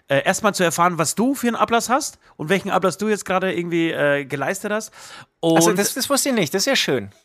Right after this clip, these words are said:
Speaker 1: Ja, das
Speaker 2: Also
Speaker 1: ist
Speaker 2: ich spiel
Speaker 1: auch
Speaker 2: auch ein bisschen eine Rolle?
Speaker 1: Total. Also es war, es geht immer
Speaker 2: Ah,
Speaker 1: los,
Speaker 2: das ist
Speaker 1: Samstag,
Speaker 2: schön.
Speaker 1: meistens nehmen wir das am Sonntag auf. Samstag geht's los. Äh, Papa, was hat Süd für eine, äh, für einen Ablass? Was musste er machen? Was hat er verbrochen vor allem? Ist auch ganz wichtig.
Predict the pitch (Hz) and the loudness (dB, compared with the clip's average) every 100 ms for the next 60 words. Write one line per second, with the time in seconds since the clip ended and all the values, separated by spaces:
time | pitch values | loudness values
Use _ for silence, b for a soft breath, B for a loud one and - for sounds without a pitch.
0 | - 190 - - 180 196 180 214 233 240 | 0 2 0 -4 0 2 2 2 2 2
1 | 226 240 202 180 214 277 - 151 - 185 | -2 0 0 0 0 -4 -10 -20 -6 -2
2 | 196 151 104 113 - - 143 196 190 208 | 2 2 0 -2 -12 -6 -4 0 2 2
3 | 185 180 214 208 202 208 226 165 175 214 | 2 -2 0 2 4 4 4 2 2 2
4 | 226 214 185 170 165 175 175 165 175 160 | 2 2 0 0 0 0 -2 -4 -2 -2
5 | 143 131 151 123 175 202 B - 165 180 | -2 -2 0 4 4 2 B -2 0 0
6 | 175 156 147 180 - B B _ 139 139 | -2 -2 -2 -2 -4 B B _ 0 4
7 | 185 196 202 185 185 190 147 202 208 208 | 4 4 4 4 2 0 0 -4 -4 -2
8 | 190 185 - 160 170 156 156 156 156 156 | 0 0 0 -2 2 4 4 2 0 0
9 | 185 220 220 165 170 185 - 156 190 190 | 2 0 0 -2 -2 -2 -2 2 2 2
10 | 185 175 170 170 170 180 226 202 202 226 | 0 0 2 2 4 2 2 2 2 2
11 | 180 175 185 185 196 208 | 0 -2 -2 -4 -6 -10